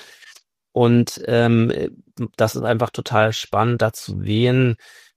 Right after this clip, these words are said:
äh, wie da die, wie da die unterschiedlichen Perspektiven sind, äh, der Bieterseite des öffentlichen Auftraggebers. Und, und dann ist es halt auch, na, jetzt für mich, ähm, intellektuell, äh, spannend, da bei den Spielregeln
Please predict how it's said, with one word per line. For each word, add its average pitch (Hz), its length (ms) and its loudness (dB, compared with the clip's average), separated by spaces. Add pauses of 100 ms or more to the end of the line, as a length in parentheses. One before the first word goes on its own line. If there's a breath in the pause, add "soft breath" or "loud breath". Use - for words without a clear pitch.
äh, 104 240 0
wie 113 140 -2
da 110 160 4
die, 98 500 0 (1300)
wie 123 100 -2
da 120 120 4
die 107 140 -6
unterschiedlichen 107 600 -4
Perspektiven 151 680 -2
sind, 117 260 0
äh, - 140 -2
der 98 160 -2
Bieterseite 110 600 -2
des - 260 -6
öffentlichen 98 420 -6
Auftraggebers. 120 800 -2
Und, 104 400 -4
und 98 500 -6 (120)
dann 101 180 2
ist 117 160 -4
es 117 160 -6
halt 123 200 -2
auch, - 240 -4 (360)
na, 98 200 -2
jetzt 104 240 0
für - 160 -4
mich, 104 400 0
ähm, 101 280 -4
intellektuell, 107 960 2
äh, 104 380 0
spannend, 117 720 -2
da 110 240 4
bei 110 160 0
den 113 140 -2
Spielregeln 101 800 -2